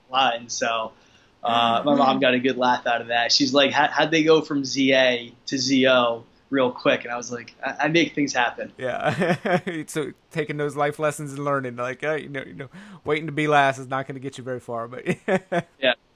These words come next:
Speaker 2: All right, Coach, and I will have links to, uh, all the things that you mentioned, um, in the, in the show notes, as well as, well as online at lax records dot com. Coach, I cannot thank you enough, uh, for, for being on today.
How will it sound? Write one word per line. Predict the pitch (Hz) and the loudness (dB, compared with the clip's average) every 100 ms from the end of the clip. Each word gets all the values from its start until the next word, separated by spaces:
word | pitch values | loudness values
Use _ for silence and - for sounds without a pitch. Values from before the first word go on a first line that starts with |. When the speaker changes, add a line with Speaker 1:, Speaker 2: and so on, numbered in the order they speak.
| _ _ _ 170 277 311 254 175 | _ _ _ -18 -12 -10 -8 0
Speaker 2:
All | |
right, | 160 151 | 0 2
Coach, | 160 147 | -2 -2
and | 151 | 2
I | 160 | 2
will | 170 170 | 4 2
have | 165 160 | 2 -2
links | 151 156 156 - | -2 -4 -6 -8
to, | 151 139 131 | -6 -4 -2
uh, | 123 123 - | 0 -2 0
all | 147 | 0
the | 139 | 0
things | 135 143 139 | -4 -8 -8
that | 135 | -10
you | |
mentioned, | 135 135 135 135 127 _ - 139 | -8 -8 -8 -12 -12 _ -20 -18
um, | - 120 117 117 - | -8 -6 -6 -8 -10
in | 135 123 | -8 -6
the, | 123 123 | -6 -8
in | 135 | -10
the | 120 | -10
show | 117 135 | -6 -6
notes, | 123 120 - | -6 -8 -10
as | - 117 | -14 -10
well | 123 117 | -6 -6
as, | - 123 120 - | -4 -6 -6 -10
well | 131 123 - | -8 -6 -6
as | 123 113 | -8 -12
online | - 127 117 113 117 | -12 -12 -10 -10 -10
at | 117 - | -12 -12
lax | 123 117 - | -10 -10 -10
records | 107 151 | -16 -14
dot | 117 120 | -12 -12
com. | - 113 113 _ _ - | -12 -14 -16 _ _ -10
Coach, | 151 147 139 | -8 -8 -10
I | |
cannot | 139 156 147 147 - | -8 -6 -4 -4 -4
thank | 147 135 | -10 -8
you | 143 135 | -8 -8
enough, | - 131 127 143 147 - | -10 -10 -6 -6 -6 -10
uh, | - 120 117 | -14 -10 -10
for, | - 123 123 120 | -10 -10 -8 -10
for | 135 | -10
being | 127 135 131 | -8 -6 -6
on | 135 | -6
today. | 135 135 139 | -6 -8 -8